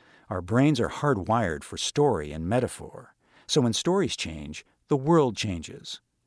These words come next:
Crenshaw found that dismantling structures of inequality requires that we learn to step into other people's stories and then see how our story changes.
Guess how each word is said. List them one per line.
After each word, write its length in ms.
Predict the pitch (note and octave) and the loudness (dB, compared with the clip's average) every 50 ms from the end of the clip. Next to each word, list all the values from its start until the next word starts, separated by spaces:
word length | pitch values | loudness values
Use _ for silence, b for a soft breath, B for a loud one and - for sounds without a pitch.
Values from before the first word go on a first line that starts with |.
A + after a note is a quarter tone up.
| b b b b b | b b b b b
Crenshaw 440 | - - G3+ A#3 A3+ - - G#2 F#2 | -2 0 2 2 2 2 0 0 0
found 280 | - - G2 F#2+ G2 F#2 | 0 -2 -2 -2 -2 -2
that 140 | F#2 F2 F2+ | -2 -2 -2
dismantling 720 | A#2+ G#2+ - - A#2+ C#3 D#3+ F3 E3 - D3 C3 A2+ G2+ | -2 -2 -2 0 2 2 2 2 2 0 0 0 0 0
structures 560 | - - B2+ B2+ B2 - - C3 A#2 F#2 F#2+ | -2 -2 0 0 0 0 -2 -4 -2 -2 -2
of 100 | E2+ G#2+ | -2 0
inequality 760 | G2+ F#2 F2 - - - C3+ D3+ D3+ B2+ F#2+ E2 D#2+ D#2 B B B B C#3 | -2 -2 -2 -4 -6 -2 2 2 2 2 2 0 -4 -6 B B B B -6
requires 580 | C3 - - - E3 F#3 G3+ G#3 G#3+ G3 F3+ | -6 -4 -6 -6 -4 -2 -2 -2 -2 -2 -2
that 140 | F3+ C#3+ A2 | -2 -2 0
we 160 | A#2 A2+ A2 | 0 0 2
learn 240 | A2 B2+ C#3+ D#3+ D#3 | 2 2 2 2 0
to 100 | - A#2+ | 0 -2
step 380 | - - - - C3+ C3+ - C3+ | -4 -4 -4 -4 -4 -4 -2 -4
into 200 | B2 G#2+ G2 - - - | -4 -4 -6 -6 -4 -4
other 240 | C#3 C3+ D#3 C3+ G#2+ | -2 0 0 -2 -2
people's 540 | - - - D#3+ E3 - B2 F2+ C#2 - - | -4 -8 -8 -8 -6 -4 -6 -6 -6 -6 -6
stories 680 | - - A2+ F#2+ E2+ C#2+ C2 - - - - - B B B B B | -6 -4 -4 -4 -4 -4 -8 -12 -16 -16 -14 -14 B B B B B
and 140 | A2 G#2 A2+ | -2 0 0
then 140 | A#2 B2 | 2 2
see 220 | A#2+ - - C3 A2+ | 2 2 0 0 0
how 260 | G2 G#2 G#2 - - - | 0 0 -2 -2 -2 -4
our 280 | B2+ C#3 D#3 C3 G#2+ | -2 -2 0 0 -2
story 440 | F#2+ - - - D#2+ D2 C#2+ D#2 F2 | -4 -6 -10 -10 -12 -12 -12 -12 -12
changes. 720 | G2 - - C3 C3+ B2+ A2+ F#2 E2 E2 - - - - | -10 -6 -4 -2 -2 -2 -2 -4 -6 -12 -18 -20 -20 -20